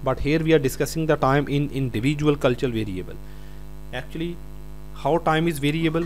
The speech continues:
Because different people are taking the concept of time differently। Someone can say that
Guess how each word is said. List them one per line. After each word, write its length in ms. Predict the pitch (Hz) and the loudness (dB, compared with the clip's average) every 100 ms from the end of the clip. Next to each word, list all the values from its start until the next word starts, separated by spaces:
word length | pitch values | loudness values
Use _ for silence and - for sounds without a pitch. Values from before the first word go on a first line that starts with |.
| 151 | -2
Because 340 | 123 147 156 135 | -4 2 2 2
different 420 | 117 - 185 180 | -4 0 0 2
people 300 | 151 - 160 | 2 2 4
are 180 | 139 143 | 6 6
taking 560 | 143 131 156 156 147 104 113 | 4 0 0 -2 -4 -8 -4
the 80 | 123 | -2
concept 460 | 135 135 165 151 | -2 -2 -2 0
of 160 | 151 - | 0 2
time 300 | 135 147 143 | 2 2 0
differently। 540 | 120 - 113 90 87 - - - - - - | -2 -2 -2 -2 -8 -12 -12 -14 -14 -14 -12
Someone 380 | - 143 160 156 | -4 -2 2 0
can 200 | 151 151 | 0 -2
say 220 | 147 160 | 0 -2
that 340 | 151 147 151 | 2 2 2